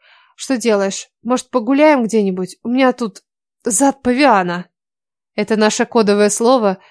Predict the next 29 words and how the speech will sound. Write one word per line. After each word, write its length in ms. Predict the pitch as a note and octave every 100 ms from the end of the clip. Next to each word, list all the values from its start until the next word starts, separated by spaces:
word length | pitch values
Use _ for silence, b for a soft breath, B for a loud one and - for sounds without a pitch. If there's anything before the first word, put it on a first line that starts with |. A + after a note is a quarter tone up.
| b
в 60 | -
смысле 480 | - B3+ A3+ A3+ G#3+
в 80 | G#3
жизни 360 | B3+ C4+ A#3
полная 440 | G3 B3 B3+ A#3 B3
хрень, 460 | A3 F#3 F3+ F3+ _ _
и 80 | G#3
срочно 380 | - A#3+ - G3+
нужна 280 | G3 G3 G#3+
поддержка. 680 | A#3 F#3+ F3+ E3+ - F3+ _ _ _ _ _
"Что 240 | - E4+
случилось? 760 | E4 E4 - - A#3+ C#4+ G#4+ - _ _ -
Сегодня 420 | - C4+ C#4+ D4+
суббота, 440 | - G#4+ D#4 D4+
я 140 | A3 C4+
думала, 280 | D4 D4+ D4+
ты 120 | F4
с 100 | -
Матвеем 400 | B4 E4 E4 A4
трахаешься". 760 | G4 A#3+ - G3 - G#3+ A3 - _ _ _ _ _ _ _ _ -
"Боже, 400 | G#3+ G#3 F#3 G#3
Любаш". 680 | A3 G#3 G#3+ F3 - - _ _ _ _ _ _ _ _ _ _
"Ну 200 | F#4 G#4
да, 300 | D#4 C#4 C#4 _ _ _ _ -
вы 200 | D4 F4
ведь 180 | D#4 D#4
только 440 | D#4+ D4+ D#4 D4+
целуетесь, 680 | D4 F#4 E4 A3+ - G3+ -
забыла. 640 | C4+ D4+ C#4+ C#4 A#3+ A#3